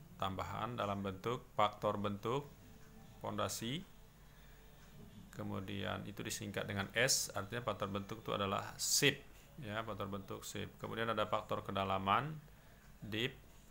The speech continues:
ya, dalam kurung D. Kemudian ada faktor kemiringan, I, itu adalah singkatan dari inclination.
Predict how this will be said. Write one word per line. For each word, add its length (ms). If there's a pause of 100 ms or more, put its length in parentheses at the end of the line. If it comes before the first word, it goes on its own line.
ya, 160
dalam 160
kurung 320
D. 400
Kemudian 320
ada 160
faktor 400
kemiringan, 640 (800)
I, 320 (160)
itu 320
adalah 240
singkatan 560
dari 240
inclination. 1040